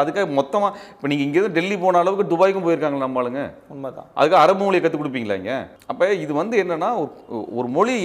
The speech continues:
Speaker 1: ஏன் கத்து தரணுங்கிற நோக்கமா எடுக்கிறாங்கன்னா அதுல ஒரு உள்நோக்கம் இருக்குது.
Speaker 2: என்ன
Speaker 1: என்னன்னா,
Speaker 2: பெரிய நோக்கம் வந்துரும் போது நினைக்கிறீங்க?
Speaker 1: ரொம்ப பெரிய நோக்கம் இருக்குது. என்னன்னா, இங்க இருக்கிற வேலை வாய்ப்புகள், கல்வி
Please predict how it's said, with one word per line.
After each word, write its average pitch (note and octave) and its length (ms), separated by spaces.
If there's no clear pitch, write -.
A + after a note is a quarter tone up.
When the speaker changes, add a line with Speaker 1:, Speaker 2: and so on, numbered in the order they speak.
Speaker 1:
ஏன் G#3 160
கத்து E3 240
தரணுங்கிற D3+ 380
நோக்கமா D#3 380
எடுக்கிறாங்கன்னா A2+ 540
அதுல F3 220
ஒரு C#3 140
உள்நோக்கம் D3+ 440
இருக்குது. F#2 260
Speaker 2:
என்ன - 80
Speaker 1:
என்னன்னா, A#3+ 260
Speaker 2:
பெரிய G3+ 240
நோக்கம் E3+ 220
வந்துரும் D3 260
போது C3 100
நினைக்கிறீங்க? A#2 220
Speaker 1:
ரொம்ப D#3+ 220
பெரிய D#3+ 180
நோக்கம் G2 260
இருக்குது. - 300
என்னன்னா, C3 260
இங்க A#2+ 140
இருக்கிற C#3+ 240
வேலை E3 320
வாய்ப்புகள், C#3 480
கல்வி B2+ 580